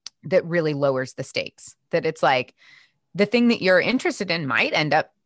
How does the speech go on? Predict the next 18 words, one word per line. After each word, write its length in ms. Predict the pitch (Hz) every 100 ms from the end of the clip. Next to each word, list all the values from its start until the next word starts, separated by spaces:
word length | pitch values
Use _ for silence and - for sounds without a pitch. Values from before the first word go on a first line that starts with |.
| _ -
becoming 400 | 147 - 220 403 330
something 340 | 170 147 143
that 100 | 131
you're 120 | 139
passionate 500 | 139 127 - 139 135
about, 320 | 131 123 -
but 140 | 190 180
you, 280 | 196 170 170 -
you 120 | 214
don't 300 | 233 302 -
start 320 | - 202 214
out 220 | 233 277
passionate 600 | - 185 240 226 180 170 - _ _ _
about 360 | 196 190 170 - _ -
anything. 640 | 220 277 160 - - 147 - - - - _ _ _ _ _ -
The 140 | 220
word 400 | 196 254 320 302
passion, 720 | - 175 156 - 226 247 269